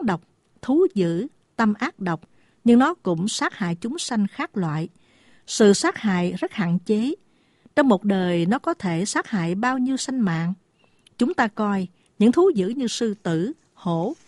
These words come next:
khi chúng nó ăn no rồi, những con thú nhỏ ở kế bên đi tới đi lui, hình như nó không nhìn thấy vậy. Chúng ta xem thấy trong chương trình Động vật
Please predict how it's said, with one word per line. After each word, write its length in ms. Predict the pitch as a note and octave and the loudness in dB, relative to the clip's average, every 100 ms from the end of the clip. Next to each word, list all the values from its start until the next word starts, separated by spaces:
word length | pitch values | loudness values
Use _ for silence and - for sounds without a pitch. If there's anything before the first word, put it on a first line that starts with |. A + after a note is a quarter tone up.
| _ _ _ | _ _ _
khi 260 | - A3 | 4 4
chúng 260 | G3 B3 C#4+ | 4 -4 -8
nó 120 | B3+ | -8
ăn 260 | D#4+ A3 G#3+ | -6 -4 -2
no 200 | G#3+ G3+ | -2 -4
rồi, 320 | E3+ D#3+ D#3+ - _ _ _ _ _ | -4 -4 -6 -10 _ _ _ _ _
những 220 | G3 G#3+ | 4 4
con 180 | D#4 B3+ | 2 0
thú 160 | - F#4+ | 0 0
nhỏ 280 | A#3+ E3 G3+ - | 0 0 -4 -4
ở 120 | F3 | -6
kế 220 | A3+ D4 | -4 -4
bên 340 | A3 G#3+ G3+ F#3 _ | -2 -2 -2 -4 _
đi 180 | A3+ A3+ | -2 -2
tới 400 | G#3+ A3+ A#3+ F#4+ | -2 -4 -4 -4
đi 140 | A#3 A#3 | -2 -2
lui, 340 | A3 A3 G3+ - _ _ - | 0 0 -2 -6 _ _ -2
hình 200 | A3 G3+ | 2 4
như 280 | C4 B3 A#3+ - - | 4 0 -4 -8 -4
nó 120 | C#4+ | -4
không 280 | - B3+ G#3+ | -2 -2 0
nhìn 180 | F3+ E3+ | 0 -2
thấy 220 | B3 E4 | -4 -4
vậy. 280 | F#3+ E3+ E3+ - _ _ _ _ - | -2 -2 -4 -8 _ _ _ _ -6
Chúng 180 | C4 E4+ | -4 -2
ta 140 | A#3 | -4
xem 400 | - A3 G#3 G3 | -4 -6 -4 -4
thấy 320 | - A3 D#4+ - | -6 -8 -8 -6
trong 220 | A#3 G#3 G3 | -2 -2 -2
chương 220 | - A3 G3 - | -2 -2 -2 -2
trình 240 | E3+ D#3+ - _ _ - | -2 -2 -6 _ _ -2
Động 240 | G#3 G3+ | 2 4
vật 120 | G#3 | 2